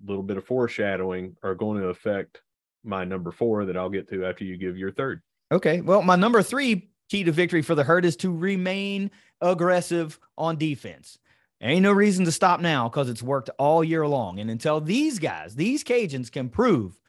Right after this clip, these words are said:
Speaker 2: that they can consistently outgun your aggressiveness on defense, there ain't no reason to stop. There is no reason to give them, you know, f-, free five yards, six yards, seven, whatever, man. You're gonna have to come up and punch us in the nose before we back off a little bit.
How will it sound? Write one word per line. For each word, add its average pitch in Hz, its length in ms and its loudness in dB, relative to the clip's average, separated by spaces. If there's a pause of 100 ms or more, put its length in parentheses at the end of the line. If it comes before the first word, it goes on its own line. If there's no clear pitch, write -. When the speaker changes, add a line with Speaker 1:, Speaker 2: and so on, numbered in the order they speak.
(320)
Speaker 2:
that 139 180 0
they 196 240 6
can 156 460 -2 (200)
consistently 185 960 2 (480)
outgun 165 760 2
your 151 220 0
aggressiveness 151 640 -2
on 143 140 -4
defense, 151 340 -4
there 117 120 -4
ain't 92 120 -6
no 90 100 -8
reason 107 320 -2
to 127 60 -4
stop. - 320 -12 (260)
There 123 140 6
is 107 120 4
no 120 200 6
reason 131 420 4
to 120 180 0
give 123 380 2
them, 120 380 0 (500)
you 110 140 -8
know, 87 40 -10
f-, - 260 -18
free 113 280 -4
five 110 320 0
yards, 104 240 2
six 117 220 -4
yards, 107 180 -2
seven, 113 240 -2
whatever, 208 360 2
man. 185 200 0
You're 208 100 0
gonna 202 160 0
have 180 180 0
to 170 60 -10
come 175 140 0
up 175 80 2
and 139 100 -6
punch 165 220 -2
us 143 80 -8
in 156 120 -2
the 139 60 -2
nose 147 240 0
before 123 280 -6
we 120 80 -4
back 120 260 -2
off 120 200 -2
a - 20 -8
little 90 180 -8
bit. - 220 -14